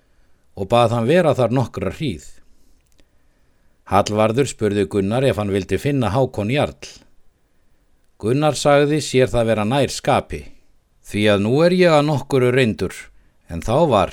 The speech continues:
ég að engu, er þú baðst þess næstum.“ Síðan bjuggu þeir ferð sína og fóru norður til Þrándheims á fund Hákonar jarls og tók hann vel við Gunnari og bauð honum að vera með sér um veturinn. Hann þá það.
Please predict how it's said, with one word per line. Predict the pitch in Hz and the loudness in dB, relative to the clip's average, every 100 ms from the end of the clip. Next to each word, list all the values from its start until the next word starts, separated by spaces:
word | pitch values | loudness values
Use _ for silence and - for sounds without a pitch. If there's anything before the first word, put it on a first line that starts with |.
| - | -6
ég | 98 98 | -4 -2
að | 92 87 | 0 -2
engu, | 156 143 - 82 65 - _ _ | -2 -4 -4 -10 -14 -20 _ _
er | - 90 | -8 -6
þú | 98 87 | -6 -4
baðst | 107 98 - | -2 -2 -2
þess | 87 - | -6 -4
næstum.“ | 135 - - 69 69 - _ _ _ _ _ - - - _ _ _ _ | -6 -6 -10 -18 -18 -20 _ _ _ _ _ -20 -20 -20 _ _ _ _
Síðan | - - 101 110 110 | -12 -6 -2 -2 -2
bjuggu | 110 113 - 120 | -2 -2 -2 0
þeir | 127 107 | 0 0
ferð | 117 113 | 0 0
sína | - 120 131 | -2 -2 -2
og | - | 0
fóru | 107 101 | -2 0
norður | 95 101 101 113 120 | 0 0 0 -4 -4
til | 110 | -6
Þrándheims | 92 90 92 90 117 127 107 | -4 -4 -4 -4 -4 -4 -6
á | 90 | -4
fund | 123 127 - | -4 -4 -4
Hákonar | 123 131 - 110 85 | -4 -4 -4 -2 -2
jarls | 82 85 98 - - _ _ _ _ _ _ - | -2 -4 -8 -16 -20 _ _ _ _ _ _ -6
og | 101 87 | -6 -2
tók | 113 139 | 0 0
hann | 151 147 | 0 0
vel | 123 147 | 2 2
við | 143 143 | 2 0
Gunnari | 127 113 90 73 - _ _ _ _ _ _ - | 0 0 -2 -4 -12 _ _ _ _ _ _ -14
og | 85 98 | -10 -2
bauð | 104 120 110 | 0 0 0
honum | 110 131 135 | 0 0 0
að | 101 | 2
vera | 107 107 | 2 0
með | 104 98 - | 0 -2 -2
sér | 101 | -4
um | 110 | 0
veturinn. | 131 120 90 76 67 - _ _ _ _ _ _ _ _ | 0 -2 -6 -10 -16 -20 _ _ _ _ _ _ _ _
Hann | - 98 104 | -4 -2 -2
þá | - 92 87 | 0 0 0
það. | - 110 71 | -2 -4 -4